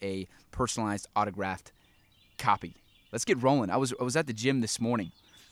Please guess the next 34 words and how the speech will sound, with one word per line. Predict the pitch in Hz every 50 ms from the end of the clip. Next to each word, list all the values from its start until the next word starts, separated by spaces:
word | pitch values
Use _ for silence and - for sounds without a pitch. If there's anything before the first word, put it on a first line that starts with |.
| _ _ -
and | 110 113 113 110 110 107 104 98 90 - _ _ - - - _ _ - _ _ _ _ _ _ _ _ _
I | -
was | 107 -
thinking | - 170 151 143
to | 135
myself, | 120 117 113 - - 120 110 107 101 - -
I | 98
was, | 110 113
I | 90
was | 107 107 104
running. | 98 120 131 139 127 101 82 - - _ _ - - - - - - - _
And | - 110 113 117 117 123
normally, | 131 151 196 233 247 185 156 135 123
honestly, | 123 139 156 147 - - 131 110
I, | 107 117 95 -
I | 117
don't, | 113 - 131 127 127 - - - - -
I | 101 113
don't | 117 131 127 113
go | 117 123
to | 117 110
the | 104
gym | 92 92 113 113 104
in | 101
the | 95 92
morning. | 92 90 92 90 85 78 - - _ _ _ _ - - - - - - _ _ _
You | - 110
know, | 107 98 95
I | 101
usually | 110 113 120 135 135 123 131 127 123
go | 113 123 120
to | 117 113
the | 113
gym | 104 98 101 120 120 117 117 113 110 107